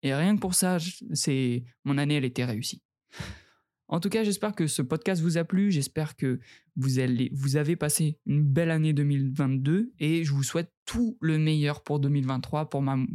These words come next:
part deux mille vingt-trois. On va c-, continuer sur la même lancée, encore plus fort,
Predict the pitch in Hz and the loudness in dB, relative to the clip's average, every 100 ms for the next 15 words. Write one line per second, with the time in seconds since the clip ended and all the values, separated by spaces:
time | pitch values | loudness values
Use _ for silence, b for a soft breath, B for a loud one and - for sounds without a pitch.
0 | - 151 147 139 139 135 135 123 - 147 | -2 -2 0 0 2 2 0 0 -2 -6
1 | B B - - 127 - 190 - - 175 | B B -6 -4 -4 -6 -12 -6 -2 0
2 | 170 160 160 151 135 127 143 147 139 143 | 2 2 2 0 -2 0 0 2 2 0
3 | - 170 175 b _ - 185 180 165 180 | 0 -2 -2 b _ -2 0 2 0 -2
4 | - 143 151 | 0 -2 -2